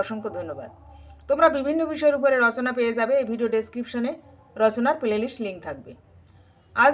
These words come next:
দেখি বাংলা রচনা, বাংলার উৎসব এই বিষয়ে ভূমিকা। বাংলা একটি উৎসব মুখর দেশ। এখানে বারো মাসে তেরো পার্বণ লেগেই থাকে। এখানে ঋতুর পরিবর্তন, ধর্মীয় আচার, লোকসংস্কৃতি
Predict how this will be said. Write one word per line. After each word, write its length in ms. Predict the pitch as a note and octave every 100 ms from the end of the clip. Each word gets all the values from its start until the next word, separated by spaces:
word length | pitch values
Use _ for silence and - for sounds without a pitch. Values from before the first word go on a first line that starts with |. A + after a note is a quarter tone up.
| D#4
দেখি 160 | E4 E4
বাংলা 180 | C#4+ C#4
রচনা, 360 | C#4 C4+ C#4 C4+ - - G#3
বাংলার 360 | A3+ A#3 A#3 A3+ A3
উৎসব 360 | A#3 - D4 D#4 - _ - A#3
এই 80 | A#3 A3+
বিষয়ে 320 | A3 A3 B3+ - _ G3
ভূমিকা। 360 | G#3+ A3 - - - - -
বাংলা 380 | G#3 A#3+ C4+ E4+ E4
একটি 160 | E4 D#4+ C#4+
উৎসব 300 | B3 - D4 C#4+
মুখর 260 | C#4+ C#4 C#4 F3+
দেশ। 160 | D#3+ C#3+ - - - -
এখানে 360 | C4 D4 D#4+ D#4+ D#4+ - _ -
বারো 280 | G3+ A#3+ B3+ D4+
মাসে 240 | D4 C#4+ D4+
তেরো 220 | B3 A3+ B3+
পার্বণ 340 | B3+ A#3+ A#3 A#3+ A#3
লেগেই 280 | G#3+ A3+ B3+ A3+
থাকে। 220 | - - - - - - -
এখানে 280 | C#4+ D#4+ E4+ E4+ C4+
ঋতুর 180 | B3 D4+ -
পরিবর্তন, 600 | B3+ C#4 C#4+ C4+ C#4+ C4+ C4+ - A3+
ধর্মীয় 400 | A#3+ B3 C4+ C4 C4 - - A3+
আচার, 280 | B3+ A#3+ C4+ - - - -
লোকসংস্কৃতি 920 | A#3 C4 D#4+ D4+ C4 C4 - C4 C4